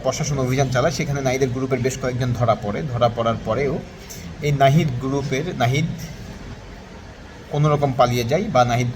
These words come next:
এখনও গ্রেপ্তার হয়নি। কিন্তু কষ্টের ব্যাপার হচ্ছে এটাই যে নাহিদ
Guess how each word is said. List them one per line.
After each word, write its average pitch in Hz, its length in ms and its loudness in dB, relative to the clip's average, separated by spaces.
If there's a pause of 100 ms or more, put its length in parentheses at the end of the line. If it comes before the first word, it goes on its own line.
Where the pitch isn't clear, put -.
এখনও 127 240 -2
গ্রেপ্তার 113 340 -2
হয়নি। 101 320 -4 (1040)
কিন্তু 180 320 2 (880)
কষ্টের 151 300 0
ব্যাপার 165 220 4
হচ্ছে 151 260 -2
এটাই 117 180 0
যে 120 200 -2
নাহিদ 123 380 2